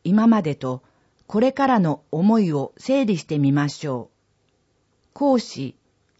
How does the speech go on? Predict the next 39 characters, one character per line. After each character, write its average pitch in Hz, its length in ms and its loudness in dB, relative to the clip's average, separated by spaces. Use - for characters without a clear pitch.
小 269 100 4
郷 214 300 6
俊 151 380 -8
之 226 280 -4
氏、 120 380 -14
行 233 240 2
政 240 380 -2
書 208 140 -4
士。 - 320 -12
定 196 300 0
員、 180 360 -2
先 247 320 4
着 240 300 -4
三 247 340 4
十 254 220 2
人。 127 280 0
申 226 240 2
し - 100 -12
込 214 140 0
み、 196 260 0
電 185 380 0
話。 170 240 -4
地 302 220 -4
域 180 200 -6
包 180 260 -2
括 185 340 -6
支 208 220 -4
援 262 200 4
セ 254 220 0
ン 226 80 4
タ 190 180 -8
ー、 131 160 -8
藤 196 300 -6
代 240 280 0
な 185 160 2
ご 220 140 4
み 220 140 4
の 214 120 2
里。 170 460 -8